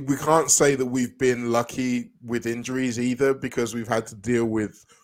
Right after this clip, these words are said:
players in and out a lot, and that hasn't derailed things. Uh, obviously, there's a couple of guys who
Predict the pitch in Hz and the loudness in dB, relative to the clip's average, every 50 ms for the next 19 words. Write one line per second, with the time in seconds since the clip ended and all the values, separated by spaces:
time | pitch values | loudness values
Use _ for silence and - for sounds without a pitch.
0 | _ _ - 131 120 117 113 113 98 110 107 107 110 107 104 104 104 104 98 - | _ _ -2 0 2 2 2 2 0 -4 -6 -6 -4 -4 -2 -2 -2 -2 -4 -6
1 | - _ - 107 107 104 104 113 107 98 - - _ _ _ _ _ _ _ _ | -10 _ -8 -4 -2 0 0 0 0 -2 -4 -10 _ _ _ _ _ _ _ _
2 | - 113 120 120 120 120 120 117 107 - - _ _ _ _ _ _ - 123 117 | -4 -2 -2 -2 -2 -4 -6 -10 -12 -14 -16 _ _ _ _ _ _ -10 -4 0
3 | 139 123 - - - 135 135 131 110 131 123 107 - 123 117 113 120 127 127 127 | 0 0 0 0 0 0 0 0 -2 -6 -8 -6 -4 -2 0 2 2 2 2 2
4 | 117 - - - 90 82 - _ - - - - _ _ - 110 113 113 113 110 | -2 -4 -6 -10 -10 -10 -12 _ -18 -18 -18 -18 _ _ -2 0 2 2 2 0
5 | 107 104 - 117 120 113 120 - - 127 113 117 110 110 113 110 - 117 113 - | -2 -4 -6 -6 -6 -6 -6 -6 -6 -4 -4 -4 -4 -6 -6 -8 -6 -6 -6 -6
6 | 107 104 107 104 107 107 104 95 - - 110 104 104 101 | -6 -6 -2 0 0 0 0 -2 -4 -6 -6 -8 -8 -8